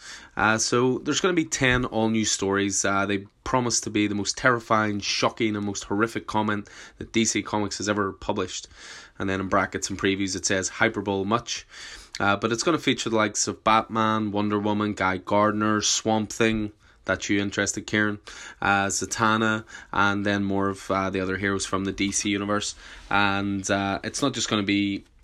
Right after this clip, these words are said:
um, story set on Earth and Gotham, Metropolis and so forth. It also will go to the darkest sectors of the universe. Um, so yeah, that is, uh, Cursed Cav-, uh, Comics Cavalcade number one.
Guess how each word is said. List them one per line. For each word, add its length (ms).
um, 600
story 340
set 240
on 240
Earth 400
and 200
Gotham, 400
Metropolis 420
and 120
so 100
forth. 320
It 80
also 400
will 300
go 140
to 120
the 120
darkest 420
sectors 720
of 120
the 80
universe. 640
Um, 580
so 220
yeah, 220
that 320
is, 260
uh, 160
Cursed 300
Cav-, 340
uh, 180
Comics 380
Cavalcade 640
number 340
one. 260